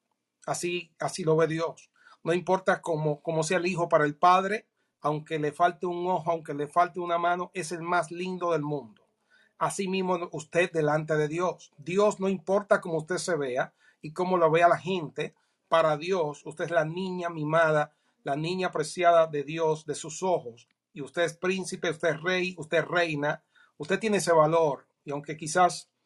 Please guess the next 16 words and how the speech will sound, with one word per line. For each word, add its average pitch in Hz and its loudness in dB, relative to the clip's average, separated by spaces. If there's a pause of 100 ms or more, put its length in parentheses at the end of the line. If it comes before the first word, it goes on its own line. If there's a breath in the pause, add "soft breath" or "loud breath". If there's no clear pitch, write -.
(320 soft breath)
el 151 2
autoestima 165 2
de 160 2
algunos 165 0
no 160 -2
sea 160 -2
tan 156 0
alta, 156 0 (400)
o 147 -2
hay 160 -2
personas 165 -2
que 160 -10
se 127 -14
sienten 160 -6
muy 156 -6
bajas, 156 2